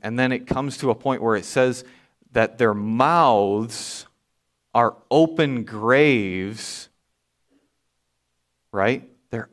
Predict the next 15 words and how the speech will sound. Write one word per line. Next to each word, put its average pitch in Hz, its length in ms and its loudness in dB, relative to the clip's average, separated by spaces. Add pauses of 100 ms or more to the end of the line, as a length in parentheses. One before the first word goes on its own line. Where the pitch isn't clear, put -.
(100)
open 143 480 -2
graves. 110 760 0
So - 180 -8
you, 113 240 -4
you 95 300 -12
have 139 220 -2
this 120 180 -2
word 123 380 -2
picture 92 480 -8 (320)
that 104 120 -8
their 104 140 -2
mouth 120 720 0
is 117 180 -6
a 101 80 -4
grave. 98 920 -2